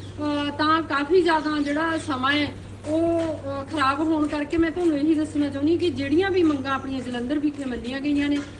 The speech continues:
ਉਹਨਾਂ ਦਾ ਨੋਟੀਫਿਕੇਸ਼ਨ ਜਿਹੜਾ ਜਲਦ ਜਾ-, ਜਾਰੀ ਹੋਣ ਜਾ ਰਿਹਾ, ਜਿਹਦੀ ਮੀਟਿੰਗ, ਕੈਬਨਿਟ ਦੀ ਮੀਟਿੰਗ ਹੈ ਜਿਹੜੀ ਤੇਈ ਤਰੀਕ ਨੂੰ ਹੋਊਗੀ ਤੇ ਕੈਬਨਿਟ ਦੇ ਵਿੱਚ ਜਿਹੜੀ ਸਾਰੀਆਂ ਜਿਹੜੀਆਂ ਸਾਡੀਆਂ ਮੰਨੀਆਂ ਮੰਗਾਂ ਨੇ, ਉਹਨਾਂ ਨੂੰ ਜਿਹੜੀ ਪ੍ਰਵਾਨਗੀ ਸਰਕਾਰ ਵੱਲੋਂ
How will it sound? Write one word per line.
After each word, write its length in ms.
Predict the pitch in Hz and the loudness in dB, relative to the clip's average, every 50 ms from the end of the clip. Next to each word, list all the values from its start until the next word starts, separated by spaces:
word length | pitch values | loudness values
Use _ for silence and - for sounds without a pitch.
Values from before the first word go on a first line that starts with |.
| - - 294 | -10 -2 0
ਉਹਨਾਂ 260 | 311 349 381 392 381 | 2 4 4 4 4
ਦਾ 80 | 370 349 | 2 2
ਨੋਟੀਫਿਕੇਸ਼ਨ 680 | 311 285 285 277 285 277 - 285 285 277 277 262 247 | 2 0 0 -2 -4 -4 -2 -2 -2 -2 -4 -6 -6
ਜਿਹੜਾ 200 | 240 254 285 285 | -6 -4 -4 -4
ਜਲਦ 360 | 233 247 240 233 240 247 240 | -4 -4 -4 -4 -4 -6 -6
ਜਾ-, 320 | 226 247 247 240 247 247 - - 220 | -6 -4 -4 -4 -4 -6 -10 -10 -6
ਜਾਰੀ 260 | 226 240 226 233 262 | -4 -4 -4 -2 -4
ਹੋਣ 260 | 269 254 262 254 254 233 | -6 -6 -6 -8 -8 -6
ਜਾ 240 | 240 220 208 214 | -6 -4 -4 -4
ਰਿਹਾ, 260 | 226 240 262 269 269 262 - - - - - - | -6 -4 -4 -4 -4 -6 -8 -14 -16 -18 -10 0
ਜਿਹਦੀ 240 | - 285 339 359 392 | 6 6 8 8 8
ਮੀਟਿੰਗ, 440 | 349 330 294 285 - 302 302 302 294 311 302 294 294 | 8 6 6 4 2 4 4 4 4 4 2 0 0
ਕੈਬਨਿਟ 380 | 311 339 349 294 311 339 294 294 | -2 0 2 4 4 4 4 2
ਦੀ 160 | 269 311 294 | 4 4 4
ਮੀਟਿੰਗ 380 | 269 262 247 - 277 285 285 | 4 2 0 -2 2 2 2
ਹੈ 80 | 269 262 | 2 0
ਜਿਹੜੀ 220 | 233 247 247 294 | -4 -4 -4 -4
ਤੇਈ 200 | 285 262 254 247 | -2 -2 -4 -6
ਤਰੀਕ 280 | 247 - 285 285 285 285 | -4 -4 -4 -4 -2 0
ਨੂੰ 140 | 285 302 311 | 2 2 2
ਹੋਊਗੀ 400 | 294 294 294 262 277 311 311 294 - - - - - | 2 0 0 2 2 2 2 0 -2 -10 -16 -8 -4
ਤੇ 80 | 302 302 | -2 -2
ਕੈਬਨਿਟ 440 | 302 - 302 311 320 339 370 359 330 | 0 0 0 2 4 4 4 4 4
ਦੇ 100 | 349 339 | 2 2
ਵਿੱਚ 180 | 311 302 302 | 0 0 -2
ਜਿਹੜੀ 220 | 285 277 277 285 294 | -4 -4 -2 -2 -4
ਸਾਰੀਆਂ 420 | 294 294 254 247 269 269 302 311 | -2 -4 -4 -4 -2 0 0 0
ਜਿਹੜੀਆਂ 260 | 277 269 254 277 294 | 0 -2 -4 -4 -6
ਸਾਡੀਆਂ 320 | 285 269 254 233 233 247 240 | -6 -6 -8 -10 -10 -10 -8
ਮੰਨੀਆਂ 340 | 233 226 226 233 247 254 247 | -8 -8 -8 -8 -6 -6 -6
ਮੰਗਾਂ 360 | 240 220 220 220 233 240 240 | -8 -8 -8 -6 -6 -4 -4
ਨੇ, 140 | 247 240 - - - - - - | -6 -8 -10 -14 -18 -16 -8 -2
ਉਹਨਾਂ 200 | 269 294 311 320 | 2 2 4 4
ਨੂੰ 120 | 311 285 | 4 2
ਜਿਹੜੀ 180 | - 262 262 294 | 2 0 -2 -4
ਪ੍ਰਵਾਨਗੀ 680 | 269 262 240 233 226 220 226 226 226 226 247 247 247 - - - - - - - - | -4 -4 -6 -4 -4 -4 -6 -6 -6 -6 -6 -6 -8 -10 -12 -18 -18 -18 -12 -6 -4
ਸਰਕਾਰ 420 | 285 285 277 262 254 240 254 262 | -2 -2 0 0 0 0 0 -2
ਵੱਲੋਂ 340 | 254 247 240 240 240 233 | -4 -6 -6 -6 -6 -6